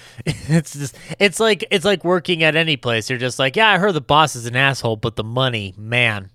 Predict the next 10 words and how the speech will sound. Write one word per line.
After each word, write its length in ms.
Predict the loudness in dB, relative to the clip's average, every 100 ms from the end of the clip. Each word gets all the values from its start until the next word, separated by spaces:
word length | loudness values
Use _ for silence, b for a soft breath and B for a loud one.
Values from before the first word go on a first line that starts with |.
| -14
man, 360 | -4 -2 -4 -6
just 180 | -8 -6
so 320 | -4 2 2
wonderful." 720 | 2 -4 -4 -8 -10 -12 -12 B B B B -4
Um, 420 | 0 0 0 -8 _ B B 0
and 420 | 2 2 0 -4 -10
he, 280 | -2 0 0
Knock 340 | 2 4 4 2
announces, 640 | 2 2 2 0 0 -2 b b b _
Karloff, 640 | 0 4 6 4 4 0